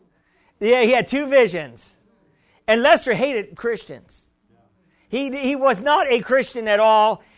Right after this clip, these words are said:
He, he didn't like Christians. And, and, and, and, and God gave him this vision.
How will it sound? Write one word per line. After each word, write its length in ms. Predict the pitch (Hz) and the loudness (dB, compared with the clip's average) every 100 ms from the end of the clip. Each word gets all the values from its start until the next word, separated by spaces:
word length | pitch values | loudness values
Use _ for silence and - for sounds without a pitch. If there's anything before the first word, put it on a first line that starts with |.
| - | -8
He, 280 | 254 269 226 | -6 -2 -2
he 120 | 233 | 0
didn't 260 | 269 302 | 0 2
like 280 | 262 269 262 | 4 6 4
Christians. 680 | - 233 214 - 214 214 - _ _ - | 0 0 0 -4 -8 -8 -14 _ _ 0
And, 240 | 226 233 | 2 2
and, 220 | 247 220 240 | 0 -2 0
and, 240 | 226 240 | -4 -2
and, 320 | 233 226 233 | -4 -6 -4
and 180 | 226 196 | -4 2
God 260 | 240 247 180 | 4 4 2
gave 220 | 233 226 | 0 0
him 100 | 214 | -6
this 200 | 202 - | -6 -4
vision. 500 | 185 254 190 190 | 0 0 0 -8